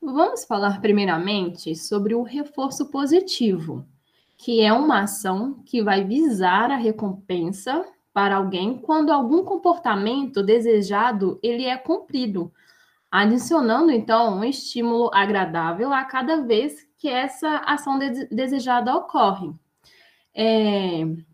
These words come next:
aproveitando o exemplo da minha colega Paola, que citou sobre cães, eu vou dar um exemplo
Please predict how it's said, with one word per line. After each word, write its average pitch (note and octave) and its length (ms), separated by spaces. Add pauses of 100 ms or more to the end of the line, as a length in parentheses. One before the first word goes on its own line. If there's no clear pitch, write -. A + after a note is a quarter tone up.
(100)
aproveitando C4 880
o G#3+ 100
exemplo G#3+ 420
da G3+ 80
minha F#3+ 180
colega F#3+ 360
Paola, F#3+ 500
que G#3 140
citou G#3 460
sobre G#3+ 360
cães, F#3+ 640
eu G3+ 160
vou F#3+ 140
dar F#3 200
um G3 100
exemplo F#3+ 440